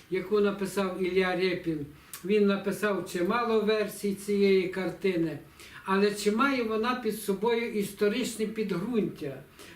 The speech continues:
Чи, е, ця картина була написана спонтанно, видумано чи ні? А виявляється, що ця картина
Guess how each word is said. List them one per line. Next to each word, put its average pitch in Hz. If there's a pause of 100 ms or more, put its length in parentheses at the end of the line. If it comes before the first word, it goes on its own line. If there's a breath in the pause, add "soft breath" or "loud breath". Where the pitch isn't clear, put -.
(140 loud breath)
Чи, 214 (180)
е, 196
ця 240 (280 loud breath)
картина 214
була 214
написана 202
спонтанно, 190
видумано 190 (300 loud breath)
чи 208
ні? 208 (480 loud breath)
А 170
виявляється, 233
що 202
ця 202
картина 185